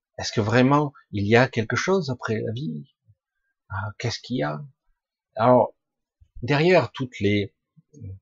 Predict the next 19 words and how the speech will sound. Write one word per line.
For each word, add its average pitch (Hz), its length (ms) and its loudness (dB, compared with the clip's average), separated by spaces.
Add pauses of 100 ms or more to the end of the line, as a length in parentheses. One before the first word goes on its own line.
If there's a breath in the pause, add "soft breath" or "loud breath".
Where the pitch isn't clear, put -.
(680 soft breath)
le 90 180 -2
discours 127 500 -2
ambiant, 143 580 2
euh, 87 300 -2 (640 loud breath)
ou 92 120 -2
même 98 320 2
les 92 180 0
religions, 110 680 2 (880)
<laughs> - 540 -16
qu'on 98 140 -2
le 87 120 -2
veuille 87 220 0
ou 85 80 -2
non, 120 400 0 (760 soft breath)
subsiste, 92 800 -6
euh, 85 160 -4 (1120)
le 98 120 -4
doute 104 240 -4
existentiel. 101 1000 -4